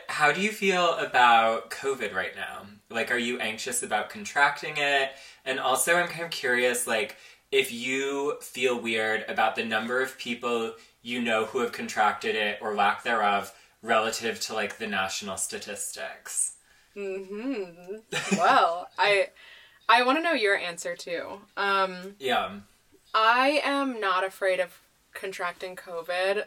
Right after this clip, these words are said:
Speaker 2: Like, not to, like, be like, "Oh, I'm not afraid of it. If I got it, I'd survive because I'm a healthy young person."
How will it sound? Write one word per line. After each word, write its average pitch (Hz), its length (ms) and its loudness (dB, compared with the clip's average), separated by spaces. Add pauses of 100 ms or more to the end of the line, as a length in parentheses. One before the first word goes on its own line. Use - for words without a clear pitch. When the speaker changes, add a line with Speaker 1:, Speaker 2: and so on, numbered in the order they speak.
(140)
Speaker 2:
Like, 202 360 0
not 208 360 2
to, 233 100 -10
like, 220 260 -2
be 180 280 -8
like, 156 340 -4 (300)
"Oh, 302 120 -2
I'm 285 140 0
not 285 160 -2
afraid 233 320 -4
of 226 80 -8
it. - 120 -4
If 214 100 -6
I 240 100 -4
got 208 300 2
it, 254 80 0
I'd 226 180 -2
survive 156 380 -2
because 220 240 -12
I'm 202 160 -6
a 233 80 -8
healthy 214 320 -4
young 240 260 -4
person." 170 380 -6